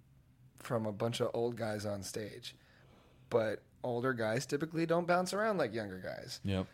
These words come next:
Speaker 1: So the older guys, I'm like, "Well, this, um, you know, for some reason is not a great show." And then you can kind of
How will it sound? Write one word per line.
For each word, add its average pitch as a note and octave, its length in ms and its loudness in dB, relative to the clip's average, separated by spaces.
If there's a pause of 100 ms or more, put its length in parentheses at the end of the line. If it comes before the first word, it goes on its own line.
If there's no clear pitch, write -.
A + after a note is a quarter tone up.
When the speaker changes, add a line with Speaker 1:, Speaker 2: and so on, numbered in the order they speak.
Speaker 1:
So C#3+ 440 6
the C#3+ 140 2
older D#3+ 320 6
guys, B2+ 320 4
I'm B2 100 2
like, B2+ 180 -2
"Well, C3 260 2
this, C#3+ 280 -2
um, A2 440 -4 (360)
you B2 100 -4
know, A2+ 260 -4 (320)
for G#2+ 120 -8
some A2+ 220 0
reason A#2 320 0
is A2 160 -2
not A2 180 0
a A2 60 -4
great A2+ 240 -4
show." C3+ 340 -4 (460)
And C3+ 100 -4
then A2 100 -2
you G#2+ 100 -4
can G#2+ 200 -6
kind A2 240 -4
of G2 240 -8